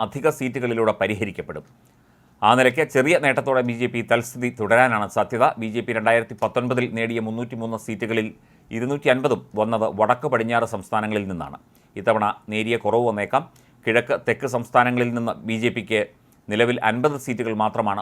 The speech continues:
ഉള്ളത്. ഇത്തവണ ഈ സംസ്ഥാനങ്ങളിൽ പതിനഞ്ച് മുതൽ ഇരുപത് സീറ്റുകൾ വരെ കൂടുതലായി നേടാൻ ഇടയുണ്ടെന്നും പ്രശാന്ത് കിഷോർ പറയുന്നു. ഏറ്റവും പ്രതികൂല സാഹചര്യങ്ങളിൽ പോലും വടക്ക്, പടിഞ്ഞാറ് സംസ്ഥാനങ്ങളിൽ ബി ജെ പിക്ക്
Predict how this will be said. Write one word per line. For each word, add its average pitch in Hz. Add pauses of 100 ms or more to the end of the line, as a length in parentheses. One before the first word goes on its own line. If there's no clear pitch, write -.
ഉള്ളത്. 101 (460)
ഇത്തവണ 135 (140)
ഈ - (100)
സംസ്ഥാനങ്ങളിൽ 127
പതിനഞ്ച് 127
മുതൽ 127 (120)
ഇരുപത് 127
സീറ്റുകൾ 120
വരെ 110
കൂടുതലായി 123 (200)
നേടാൻ 113 (120)
ഇടയുണ്ടെന്നും 110
പ്രശാന്ത് 104
കിഷോർ 92
പറയുന്നു. 78 (640)
ഏറ്റവും 117
പ്രതികൂല 120 (100)
സാഹചര്യങ്ങളിൽ 120
പോലും 127
വടക്ക്, 123
പടിഞ്ഞാറ് 131 (100)
സംസ്ഥാനങ്ങളിൽ 120
ബി 120
ജെ 127
പിക്ക് 120